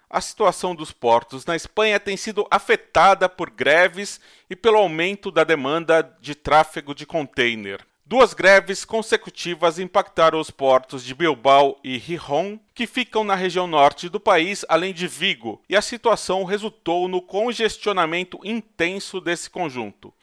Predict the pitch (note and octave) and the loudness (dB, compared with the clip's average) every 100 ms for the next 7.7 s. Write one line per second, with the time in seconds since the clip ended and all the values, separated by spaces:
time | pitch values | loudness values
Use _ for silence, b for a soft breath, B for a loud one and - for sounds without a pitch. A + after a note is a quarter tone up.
0 | _ C#3 D#3+ F3 D3 E3+ - - D#3 - | _ 2 4 4 2 -8 -10 -10 -10 -4
1 | F#3 E3+ - D#3+ C#3+ - D#3 D#3+ F3+ F#3+ | -4 -4 -8 -8 -8 -8 -6 0 2 2
2 | - F3+ D3 C3 A3 - G3+ D#3 C3+ B2+ | -4 -8 -8 -8 -10 0 0 4 4 6
3 | D3+ C#3 D3 C3+ D3 C3 D#3 F3 F3+ G3 | 6 6 0 -4 -6 -6 -10 -8 -6 -4
4 | F#3+ G3 A3 A3 - - b b b B3 | -2 0 2 2 0 -10 b b b 0
5 | F#3+ F#3+ G#3+ A3+ - G3 D#3 D#3+ F3 F3+ | 4 2 2 -4 -2 -2 2 4 4 2
6 | - F3+ G3+ E3 C3 D#3 D#3 D#3 - D#3 | -4 -8 -2 -2 0 0 2 0 4 4
7 | - - E3 C3 A#2 F#2+ | 4 -4 -4 0 0 0